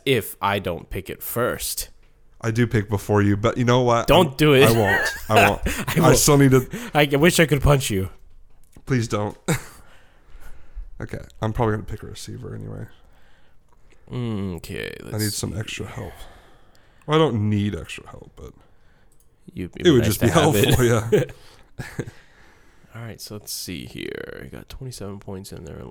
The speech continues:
Speaker 1: very latest game.
Speaker 2: They
Speaker 1: Week
Speaker 2: were
Speaker 1: one.
Speaker 2: really, really good. A re-, they're a really good defense.
Speaker 1: I mean, I've heard about the forty-niners defense, and I don't even listen to football
Speaker 2: Oh, I
Speaker 1: in,
Speaker 2: mean,
Speaker 1: in
Speaker 2: they're,
Speaker 1: general.
Speaker 2: they're one, they're,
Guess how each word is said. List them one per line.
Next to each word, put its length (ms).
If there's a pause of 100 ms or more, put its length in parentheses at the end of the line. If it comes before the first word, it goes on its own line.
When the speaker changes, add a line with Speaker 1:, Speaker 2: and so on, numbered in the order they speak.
Speaker 1:
very 240
latest 520
game. 360 (680)
Speaker 2:
They 540
Speaker 1:
Week 100
Speaker 2:
were 120
Speaker 1:
one. 140
Speaker 2:
really, 360
really 300
good. 360 (540)
A 60
re-, 200
they're 140
a 20
really 380
good 160
defense. 580 (220)
Speaker 1:
I 60
mean, 180
I've 240
heard 160
about 260
the 60
forty-niners 520
defense, 380
and 80
I 60
don't 220
even 260
listen 240
to 80
football 420
Speaker 2:
Oh, 140
I 80
Speaker 1:
in, 60
Speaker 2:
mean, 100
Speaker 1:
in 60
Speaker 2:
they're, 180
Speaker 1:
general. 260
Speaker 2:
they're 140
one, 260
they're, 280